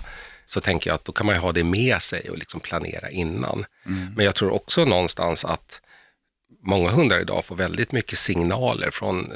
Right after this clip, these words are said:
Speaker 1: alltså, dygnet runt i stort sett.
Speaker 2: Mm.
Speaker 1: Eh, man pratar med hunden, man klappar hunden, man säger till hunden att gå och lägga sig. Jag tror att, och det här är högst personligt, men jag tror
Speaker 2: Mm.
Speaker 1: att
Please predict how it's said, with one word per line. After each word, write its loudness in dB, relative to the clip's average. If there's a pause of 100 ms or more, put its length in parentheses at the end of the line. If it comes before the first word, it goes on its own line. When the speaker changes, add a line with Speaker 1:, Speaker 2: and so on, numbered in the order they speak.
(120)
Speaker 1:
alltså, -6
dygnet 2
runt 4
i -2
stort -8
sett. -4 (460)
Speaker 2:
Mm. -4
Speaker 1:
Eh, -4
man 0
pratar 0
med 2
hunden, 2
man -2
klappar -6
hunden, -2
man -4
säger -6
till -10
hunden -6
att -6
gå -12
och -10
lägga -4
sig. -6 (360)
Jag 2
tror 2
att, -2 (320)
och -12
det 0
här 4
är 4
högst -4
personligt, 0
men 0
jag 2
tror 4
Speaker 2:
Mm. 2 (100)
Speaker 1:
att -20